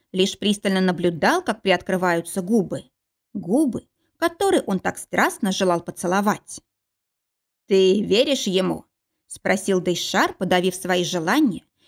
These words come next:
и сосредоточился на том, о чём говорила Марика, но её руку всё равно не отпустил. «Дарина доверяет ему», отстранённо заметила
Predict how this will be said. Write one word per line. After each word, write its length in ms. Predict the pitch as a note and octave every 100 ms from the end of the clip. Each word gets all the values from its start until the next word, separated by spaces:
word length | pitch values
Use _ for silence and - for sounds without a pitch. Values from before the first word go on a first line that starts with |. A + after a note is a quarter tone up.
| _ -
и 100 | A3
сосредоточился 840 | G3+ G3 F#3+ F#3+ G3+ G3 F#3 G3
на 120 | F3
том, 380 | E3+ - D4 G#4+
о 60 | -
чём 260 | - F#3+
говорила 400 | F#3 F#3 F3+ F#3
Марика, 540 | A#3+ D4 F#3 D3+ _ - _ _ _ -
но 160 | G3+
её 260 | G3 F#3 F3
руку 320 | F3 E4+ -
всё 180 | - G#3
равно 260 | F#3 F3+ F3+
не 120 | F3
отпустил. 640 | E3+ G3+ G#3+ - G3 - - _ _ _ _ _ _ _ -
«Дарина 400 | A3+ F4 G#4 A#3
доверяет 500 | F3 F3+ F3+ E3+ E3+
ему», 320 | F3+ G#3 - _ _ _ -
отстранённо 680 | G3+ - F3 E3+ G#3 F#4+ G4
заметила 480 | G3+ E3+ E3 E3